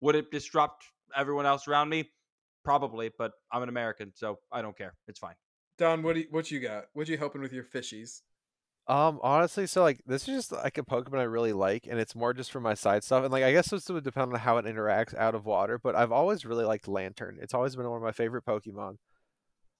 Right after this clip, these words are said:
Speaker 3: Um, I like fish a lot. I do a lot of, you know, I do a lot of fi-, uh, swimming and diving. And, uh, I think it'd be cool to have a little buddy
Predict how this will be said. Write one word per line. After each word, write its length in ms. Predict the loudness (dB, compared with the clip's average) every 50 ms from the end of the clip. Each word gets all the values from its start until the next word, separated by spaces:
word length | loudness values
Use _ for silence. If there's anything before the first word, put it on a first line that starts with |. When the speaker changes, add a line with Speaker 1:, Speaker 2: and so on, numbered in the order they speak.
| _ _ 2
Speaker 3:
Um, 380 | 4 4 4 4 2 -2 -4 2
I 100 | 4 4
like 200 | 6 6 4 0
fish 300 | 0 -2 -4 -4 -2 -2
a 40 | 0
lot. 340 | 2 4 6 4 4 2 0 _ -4
I 80 | -4 -4
do 200 | -2 -2 -2 0
a 40 | 2
lot 220 | 4 4 4 2
of, 100 | 0 -2
you 60 | -4
know, 100 | -4 -2
I 80 | -2 -2
do 140 | -2 0 0
a 20 |
lot 140 | 0 2 0
of 100 | -2 -4
fi-, 160 | -6 -8 -8 -8 _ -6 -2
uh, 140 | -2 -2
swimming 440 | -2 -4 -6 -6 -6 -4 -4 -6 -6
and 120 | -4 -2 2
diving. 440 | 2 2 2 2 -2 -4 -8 -14 -16 _ _ _ _ _ _ _ _ _ _ _ _ _ _ _ _ _ _ _ _ _ _ _ _ _ _ -8
And, 160 | -4 -2 0
uh, 80 | 0 2
I 80 | 2
think 100 | 2 2
it'd 100 | 0 -2
be 120 | -6 -6 -10
cool 220 | -10 -10 -8 -6
to 80 | -4 -2
have 180 | 0 0 0 0
a 60 | -2
little 240 | -4 -4 -4 -4 -2
buddy 360 | 0 0 0 0 0 -4 -8